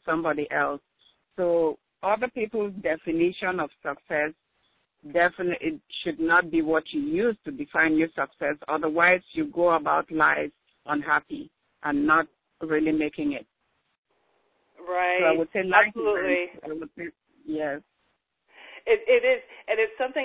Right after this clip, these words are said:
Speaker 2: I think that comes, you know, older and wiser, but it changes your definition of success and even achievement. And goals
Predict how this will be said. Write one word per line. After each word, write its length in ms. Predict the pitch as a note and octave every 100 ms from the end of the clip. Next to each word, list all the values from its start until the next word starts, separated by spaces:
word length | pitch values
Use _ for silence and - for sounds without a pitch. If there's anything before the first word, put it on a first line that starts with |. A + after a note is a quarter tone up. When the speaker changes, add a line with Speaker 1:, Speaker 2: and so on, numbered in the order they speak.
| A3
Speaker 2:
I 80 | G3+
think 240 | G#3+ G#3 G#3
that 240 | F#3 E3 -
comes, 320 | G3 F#3+ G3 F#3+
you 160 | F#3 F3+
know, 240 | F3+ F3+ -
older 480 | F#3+ G3 G3+ G3+ -
and 240 | F#3 E3+
wiser, 720 | D#3+ D#3+ F3 F3 F#3+ F#3+ F#3+ F#3+ - -
but 80 | F3
it 100 | F3+ -
changes 400 | A3 G#3 G#3+ F#3+
your 160 | F3+
definition 720 | E3+ F3 F3 F#3 F3 F3 F3+ D#3+
of 20 |
success 500 | - - - E3+ F3 F3 E3
and 80 | D#3
even 320 | F3+ E3 E3
achievement. 800 | C3 - - G3 F#3+ G#3 A3 B3+ - _ _ _ - -
And 540 | F#3 F3 E3 E3 D#3
goals 460 | F3 E3+ E3+ G3+